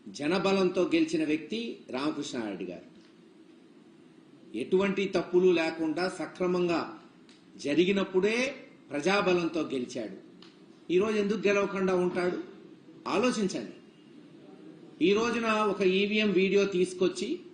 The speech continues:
పిన్నెల్లి రామకృష్ణారెడ్డి గారు ఇరగ్గొట్టాడు, ఆయన తప్పు చేశాడు అని ఎత్తు చూపుతున్నారు. సరే, ఆ ఘటన పక్కన పెడదాం. ఎలక్షన్ కమిషన్ వారు దాదాపు ఏడెనిమిది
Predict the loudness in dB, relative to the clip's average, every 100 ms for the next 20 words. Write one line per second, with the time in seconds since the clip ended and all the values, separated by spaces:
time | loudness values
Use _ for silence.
0 | -20 -20 -20 -20 -20 -20 -4 2 4 4
1 | 4 2 2 2 4 4 4 4 2 0
2 | 0 0 2 2 2 0 -4 -14 -20 -20
3 | -20 -2 4 4 4 0 0 4 4 4
4 | 0 2 -2 -6 -18 -20 -20 -20 -20 -12
5 | 0 4 4 4 0 0 0 0 -2 -2
6 | 0 -2 -2 -8 -8 -6 -6 -4 -4 -4
7 | -6 -4 -4 -6 -12 -18 -20 -20 -20 -20
8 | -20 -20 -20 -20 -20 -20 -16 -2 0 0
9 | -2 0 0 0 2 2 2 2 2 2
10 | 0 0 4 4 4 2 -8 -14 -20 -20
11 | -20 -20 -20 -12 2 4 6 4 2 0
12 | 0